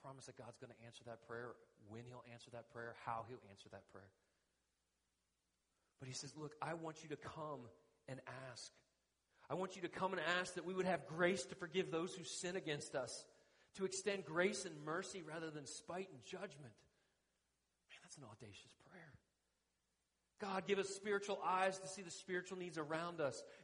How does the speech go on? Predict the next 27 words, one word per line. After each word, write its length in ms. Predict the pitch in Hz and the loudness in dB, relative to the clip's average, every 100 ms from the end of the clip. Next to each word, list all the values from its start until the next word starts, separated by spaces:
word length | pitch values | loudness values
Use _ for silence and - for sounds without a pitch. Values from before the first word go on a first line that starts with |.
| - | 6
God, 500 | 190 196 190 147 170 | 8 8 8 4 0
use 300 | 226 220 196 | 2 2 2
us 120 | 190 | 0
to 100 | 190 | -2
be 140 | 175 | 4
a 60 | 170 | 4
light 380 | 170 190 196 180 | 6 6 6 4
and 100 | 175 | 2
a 40 | 175 | 2
witness 520 | 175 202 190 170 - | 4 4 4 -2 -2
to 140 | 180 | -6
each 200 | 185 170 - | -6 -8 -2
other 320 | 165 185 180 | 0 2 2
and 140 | 156 160 | 2 0
to 60 | |
those 280 | 160 170 180 | 2 2 2
who 100 | 165 | 0
are 60 | 156 | 0
lost. 540 | 151 170 180 151 - - - - - - | 2 4 4 2 -4 -16 -20 -20 -4 6
God 340 | 202 208 170 | 8 10 8
be 100 | 170 | 4
glorified 840 | 180 180 202 208 190 175 170 160 | 0 6 8 10 10 10 8 8
through 220 | 165 165 147 | 4 4 4
us, 260 | 117 - - - - _ | 4 -4 -12 -20 -20 _
whether 280 | 151 160 165 | -2 0 0
we're 180 | 147 139 | -2 -4
living 580 | 139 180 233 233 254 | 2 6 6 6 0